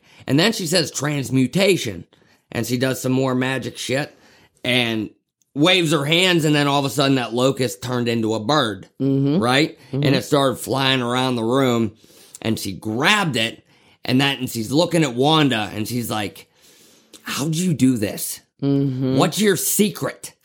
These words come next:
Speaker 2: Yeah.
Speaker 1: And she's talking about how Wanda has people running on autopilot miles away.
Speaker 2: Magic on autopilot.
Speaker 1: Magic
Speaker 2: Yep.
Speaker 1: on autopilot.
Speaker 2: Yeah.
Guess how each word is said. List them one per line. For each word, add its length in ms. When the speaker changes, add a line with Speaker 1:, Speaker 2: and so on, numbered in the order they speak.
Speaker 2:
Yeah. 320
Speaker 1:
And 100
she's 220
talking 380
about 260
how 480
Wanda 520
has 340
people 500
running 380
on 180
autopilot 1000
miles 420
away. 640
Speaker 2:
Magic 400
on 180
autopilot. 600
Speaker 1:
Magic 520
Speaker 2:
Yep. 120
Speaker 1:
on 180
autopilot. 1080
Speaker 2:
Yeah. 180